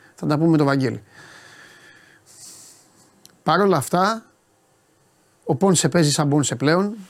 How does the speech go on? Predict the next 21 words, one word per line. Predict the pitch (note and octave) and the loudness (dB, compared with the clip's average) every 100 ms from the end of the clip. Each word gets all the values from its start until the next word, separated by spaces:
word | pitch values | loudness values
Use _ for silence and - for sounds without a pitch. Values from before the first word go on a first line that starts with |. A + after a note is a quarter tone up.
| _ _ _ _ | _ _ _ _
Όσοι | E3 D3 | -4 0
ήσασταν | D#3+ - B2+ D3 | 0 -2 -2 -2
εδώ | C3+ C#3+ | 0 0
την, | C#3 C3+ | 0 -2
ε, | B2 B2+ | -2 -6
πότε, | C3 E3 D3 C3 | -6 -2 -2 -2
Πέμπτη, | D#3 D3+ | -2 -2
Παρασκευή | - C3+ - C#3 | -2 -4 -2 -2
που | D3 | -2
το | C3 | -4
συζητήσαμε | C#3+ C3 - C#3+ | -4 -4 -2 -2
τον | C3 | -2
Βαγγέλη, | A#2 B2 E3 F3+ | -2 0 0 0
Πέμπτη, | - D#3+ C3 D#3 - | 0 0 0 -4 -2
Παρασκευή | C3+ - C3 C3+ | -2 0 2 2
δεν | C3 B2+ | 2 2
μιλήσαμε | A#2+ A#2+ A#2 A#2 | 0 -2 -2 -4
για | A2 | -4
την, | A2+ A2+ | -4 -4
ε, | A#2+ A#2+ A#2+ A#2+ | -4 -4 -4 -2
αεκ. | B2 D#3+ | 0 0